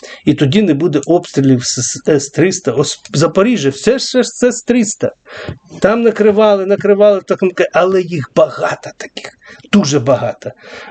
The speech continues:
Ми кажемо, що Росія, Росія багата, вона довга, друзі, довга Росія. Розумієте? Вона дуже довга.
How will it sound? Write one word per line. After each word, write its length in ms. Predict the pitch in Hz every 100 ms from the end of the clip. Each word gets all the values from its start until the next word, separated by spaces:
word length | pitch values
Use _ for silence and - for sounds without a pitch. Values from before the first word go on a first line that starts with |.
| -
Ми 140 | 139
кажемо, 420 | 165 156 135 135
що 220 | 127 147 139
Росія, 560 | 135 - 208 220 160
Росія 420 | 139 - 156 139
багата, 680 | 117 165 180 165 165 160 139
вона 580 | 120 151 156 151 196 220
довга, 720 | 127 110 185 190 180 156 139 156
друзі, 440 | 139 147 139 131 117
довга 600 | 120 180 190 147 131 135
Росія. 520 | 135 - 123 120 104 131 - - 139
Розумієте? 540 | 143 175 277 254 - _ _ _ _ _ _ _ _ _ _ _ _ -
Вона 480 | 113 139 143 214 254
дуже 520 | 135 127 202 180 202
довга. 640 | 135 110 139 127 113 120